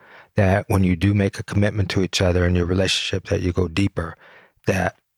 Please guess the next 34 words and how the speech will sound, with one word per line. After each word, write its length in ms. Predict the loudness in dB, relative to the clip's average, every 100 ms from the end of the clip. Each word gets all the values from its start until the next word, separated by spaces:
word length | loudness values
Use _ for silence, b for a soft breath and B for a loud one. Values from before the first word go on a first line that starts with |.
| _
they 160 | 0 2
are 200 | 2 0
going 260 | 0 0 0
to 100 | 0
all 120 | -2
of 60 |
a 20 | -4
sudden 260 | -2 -2
change 640 | 0 2 2 2 0 -4 -10 _ _ _ _ -4
and 580 | 2 2 4 2 0 -2
follow 200 | -2 0
through 180 | 0 0
on 100 | 0
their 100 | -4
commitments. 680 | -4 -4 -4 -6 -10 -14 -16 _ B B B B B B B -6
That's 220 | -4 0
not 280 | 2 2 2
how 240 | 4 4
most 340 | 2 0 0
people, 520 | -2 -2 0 -2 -4 _ _ _ -14 -2
uh, 100 | 0
most 300 | 2 0 -2
people 280 | -4 -2 -2
deal 260 | 0 0
with 160 | -2 -2
that. 280 | -4 -6 -12 _ _ _ _ _ _ _ _ -10
Yeah. 220 | -10 -10 -16 _ _ _ _ B B B B B B B B B B B _ 4
I 80 |
think 320 | 6 6 6 -2 -2
y-, 160 | -2 -2
to 80 | 0
get 240 | 4 4 6
back 280 | 4 4 0
to 680 | 2 4 4 2 0 -2